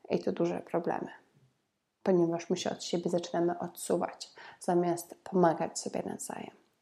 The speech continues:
Jest wiele powodów, dlaczego ta przyjaźń jest ważna, ale ja z doświadczenia wiem, że to jest fundament udanego związku. Jeżeli nie ma tej przyjaźni, jeżeli wy się nie lubicie, to trudno mówić o zdrowym związku. Trudno mówić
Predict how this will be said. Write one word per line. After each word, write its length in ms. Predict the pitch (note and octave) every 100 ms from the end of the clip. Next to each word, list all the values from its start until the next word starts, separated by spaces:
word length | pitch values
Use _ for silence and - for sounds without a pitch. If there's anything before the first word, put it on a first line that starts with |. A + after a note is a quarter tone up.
| -
Jest 180 | G3 G3
wiele 200 | F3+ F3
powodów, 400 | F3 E3+ E3+ E3+
dlaczego 680 | F3+ F3 E3+ F3+ F3 E3+ E3+ E3+
ta 80 | F3
przyjaźń 580 | - F3+ E3+ E3+ F3
jest 200 | F3 F3
ważna, 460 | - E3+ - G3 A#3 - _ _ _ _ _ _ -
ale 220 | F#3 F3
ja 80 | E3+
z 80 | -
doświadczenia 640 | F3 - F3 - F3+ E3+
wiem, 260 | E3+ F3+ G#3
że 80 |
to 120 | - F3+
jest 180 | -
fundament 800 | - F#3 F3 E3 D#3+ - - - - -
udanego 500 | F#3 F3 E3+ E3 E3+
związku. 380 | - D#3+ -
Jeżeli 240 | G3 G3 G3+
nie 160 | G#3
ma 120 | G3+ G3
tej 180 | F#3+
przyjaźni, 460 | F#3 - F#3 F3 F#3
jeżeli 260 | F3+ F#3 F3+
wy 100 | -
się 180 | -
nie 180 | F3+ F3
lubicie, 640 | F3 F3 F3 E3+ - B3 B3+ - _ _ _ _ _ _ _ _
to 120 | - F3+
trudno 400 | - F#3 F3+ F3
mówić 420 | E3+ E3+ E3+ -
o 60 | F3
zdrowym 440 | - E3+ E3+ E3
związku. 420 | F3+ D#3+ F3 - F3+
Trudno 360 | G3 F#3+ F#3
mówić 480 | F3+ F3 F3 F3